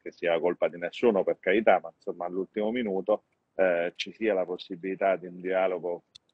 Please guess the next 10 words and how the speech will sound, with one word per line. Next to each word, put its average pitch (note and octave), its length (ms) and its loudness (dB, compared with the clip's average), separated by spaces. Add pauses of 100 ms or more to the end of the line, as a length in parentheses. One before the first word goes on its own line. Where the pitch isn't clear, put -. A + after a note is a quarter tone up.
(180)
con F2+ 260 -8
almeno F2 520 -6
le F2 120 -4
commissioni G2+ 840 -2 (360)
di G#2 160 0
merito F#2+ 600 2
per, F2 360 0
eh, D#2 880 -2
definire, F#2 840 0 (300)
eh, D#2+ 520 -2